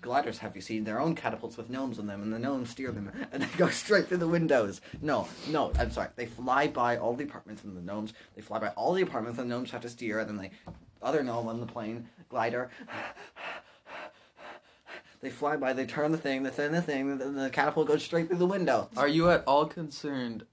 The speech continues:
Speaker 2: about, uh, repercussions from the government about having a trained militia of gnomes with catapults and airplanes?
Speaker 1: Wait, see, man, we, we license out the planes. I mean, it's totally legal. They're not worried.
Speaker 2: Okay,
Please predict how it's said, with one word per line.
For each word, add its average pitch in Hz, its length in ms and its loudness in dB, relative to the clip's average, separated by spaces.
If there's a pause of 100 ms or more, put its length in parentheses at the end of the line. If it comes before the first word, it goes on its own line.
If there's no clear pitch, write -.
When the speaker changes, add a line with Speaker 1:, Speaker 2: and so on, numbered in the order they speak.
Speaker 2:
about, 113 600 0
uh, 110 320 -2 (260)
repercussions 123 840 -4
from 120 180 -10
the 110 80 -8
government 113 580 -6
about 104 340 -6
having 110 420 -6
a 98 60 -6 (100)
trained 107 440 -8
militia 107 800 -4 (340)
of 110 320 -4
gnomes 117 800 -2
with 107 240 -4
catapults 117 640 -2
and 110 240 -4
airplanes? 127 800 -4 (300)
Speaker 1:
Wait, 143 100 -6
see, 151 140 -4
man, 135 320 0
we, 147 160 0
we 143 180 0
license 135 260 -8
out 113 120 -10
the 110 40 -12
planes. 110 300 -8
I 120 40 -10
mean, 113 200 -6 (240)
it's 110 300 -12
totally 147 260 -4
legal. 104 500 -8 (240)
They're 135 120 -8
not 95 160 -8
worried. - 260 -12 (480)
Speaker 2:
Okay, 143 280 0